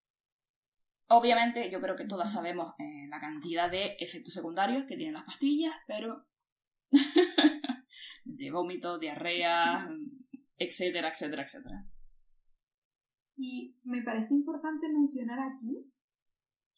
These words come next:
Speaker 2: de hecho me parece muy importante mencionarlo,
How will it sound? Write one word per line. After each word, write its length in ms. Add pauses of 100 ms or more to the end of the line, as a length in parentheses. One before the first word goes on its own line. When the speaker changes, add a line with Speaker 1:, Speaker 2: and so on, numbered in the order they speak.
(460)
Speaker 2:
de 240
hecho 160
me 120
parece 280
muy 340
importante 640
mencionarlo, 1000